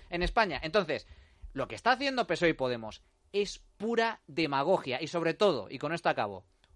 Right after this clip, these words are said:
un robo a mano armada a los cotizantes de hoy y a los pensionistas de mañana. Y todo ello, cuidado, ¿eh? Y con esto acabo.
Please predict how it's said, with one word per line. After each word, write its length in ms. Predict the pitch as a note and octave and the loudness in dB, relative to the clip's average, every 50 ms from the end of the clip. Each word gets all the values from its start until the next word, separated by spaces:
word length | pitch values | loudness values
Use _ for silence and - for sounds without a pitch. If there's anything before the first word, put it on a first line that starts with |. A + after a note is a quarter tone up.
| _ _ _ | _ _ _
un 280 | - C#4+ D#4+ E4 D4 B3+ | 2 4 4 4 4 4
robo 560 | A#3+ A#3 A#3 B3 A#3 E3+ C3+ A#2 G#2+ - - | 4 6 6 6 6 6 2 -2 -6 -6 -6
a 100 | - B2+ | -4 -2
mano 280 | B2 D#3+ G#3 A#3 A3+ F#3 | 2 2 4 4 6 4
armada 500 | C#3+ C3+ C3+ C#3+ C#3 C3+ D3 F3+ A#3+ - _ _ _ _ _ _ _ _ _ _ _ | 4 4 4 2 2 2 2 -2 -4 -8 _ _ _ _ _ _ _ _ _ _ _
a 140 | D#3+ E3+ E3+ | 4 4 6
los 320 | E3+ E3+ E3 - - - _ _ _ _ _ _ _ _ _ _ _ - | 6 6 4 4 -2 -10 _ _ _ _ _ _ _ _ _ _ _ 2
cotizantes 760 | G3 F#3+ E3+ G#3 F#3 - - C4+ C#4+ C#4 A#3 A#3 G3 D#3+ | 2 2 2 2 0 2 4 4 4 4 2 0 0 0
de 160 | D3 C#3+ C#3 D3 | 2 2 4 4
hoy 260 | E3 F#3+ A3+ B3 - _ _ _ _ _ _ | 4 2 0 -4 -10 _ _ _ _ _ _
y 140 | D#3 D3+ E3 | -2 0 0
a 80 | D#3+ | 2
los 140 | E3 D#3+ D#3+ | 0 -2 -2
pensionistas 580 | - F3 D#3+ C3+ D3 D#3 F3+ F3+ - A3 G#3 F#3+ | -4 -6 -6 -6 -6 -6 -6 -2 0 0 2 2
de 80 | F3 | 0
mañana. 400 | D3+ D3 D3+ D#3 C#3+ B2+ - - _ _ _ _ | 0 -2 -2 -4 -4 -4 -6 -8 _ _ _ _
Y 120 | - E3+ - | -8 -4 0
todo 280 | - A#3+ A#3+ A#3 A#3 | 2 2 4 4 4
ello, 360 | A#3+ A3+ C4+ C#4 C#4 C4+ - _ _ _ _ _ | 2 2 0 -2 -4 -6 -10 _ _ _ _ _
cuidado, 440 | - C#3+ C#3+ F3 G3+ F3+ B2+ A#2 D3+ | -6 0 2 4 4 4 4 0 -2
¿eh? 140 | G#3 A#3 - - | -4 -6 -8 -10
Y 80 | C3+ | -6
con 160 | B2 C3+ D3 | -4 -4 -4
esto 140 | D#3+ - G3 | -2 0 0
acabo. 360 | E3+ D3 C#3+ C3 G#2+ F#2+ - | 2 4 2 2 0 -2 -6